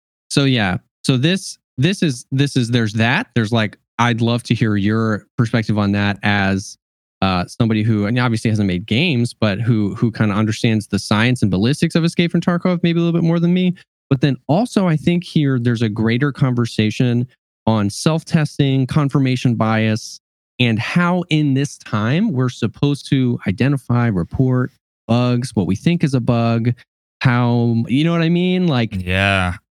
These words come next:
Speaker 1: I don't know.
Speaker 2: That's funky, dude. So I, I've heard that, and I was
Speaker 1: Mm-hmm.
Speaker 2: extremely skeptical. Um, honestly, to the point where I'm like, "Yeah, there's no fucking way that that's actually, like,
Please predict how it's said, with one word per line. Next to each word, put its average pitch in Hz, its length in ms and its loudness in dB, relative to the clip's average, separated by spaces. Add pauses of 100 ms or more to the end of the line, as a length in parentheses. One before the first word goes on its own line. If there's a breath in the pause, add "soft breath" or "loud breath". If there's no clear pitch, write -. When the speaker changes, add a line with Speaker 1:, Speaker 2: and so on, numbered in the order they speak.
(120)
Speaker 1:
I 127 60 -2
don't 123 160 0
know. 107 180 -4 (300)
Speaker 2:
That's - 320 -4 (400)
funky, 117 380 -2
dude. 87 280 -2
So 131 140 0
I, 92 160 -2
I've 151 160 -2
heard 151 280 -2
that, 85 260 0 (160)
and 95 140 0
I 104 100 2
was 101 260 -2
Speaker 1:
Mm-hmm. 135 400 0 (280)
Speaker 2:
extremely 107 920 -2
skeptical. 90 720 -4 (420)
Um, 85 600 0
honestly, 107 460 0
to - 120 0
the 107 80 -2
point 104 240 0
where 95 80 2
I'm 92 160 0
like, 87 220 -2
"Yeah, 82 180 0
there's 90 180 -2
no 95 80 -2
fucking 85 300 -8
way 69 140 -4
that - 180 -12
that's - 260 -6
actually, 82 340 -8
like, 90 320 -8